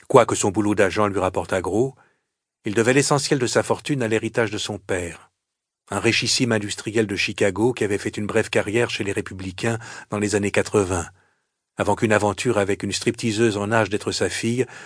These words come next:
ne le pousse à la démission et au divorce. Je cherchais du regard des têtes familières.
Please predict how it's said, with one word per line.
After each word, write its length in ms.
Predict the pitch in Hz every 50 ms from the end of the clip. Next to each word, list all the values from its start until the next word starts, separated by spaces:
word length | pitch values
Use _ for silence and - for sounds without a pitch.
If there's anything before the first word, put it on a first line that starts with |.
| - - - - - _ _
ne 80 | 110 101
le 80 | 101 95
pousse 260 | 95 - - - -
à 60 | 107
la 80 | 98 98
démission 520 | 95 104 101 104 101 - - - 92 90 - - - _ _ _ _ _ _ _ _ _
et 80 | - 92
au 80 | 85 -
divorce. 720 | 95 107 104 82 76 - - - - - - - - _ _ _ _ _ _ _ _ _ _ _ _ _ _ _ _ _ _ _ _ _ _ _ _ _ _ _ _
Je 80 | - 98
cherchais 400 | 87 - - 127 - - 156 143
du 80 | 131
regard 320 | 127 113 120 117 - 123 110
des 80 | 107
têtes 160 | 98 - - -
familières. 760 | - - 104 104 101 95 90 92 90 87 87 85 82 - -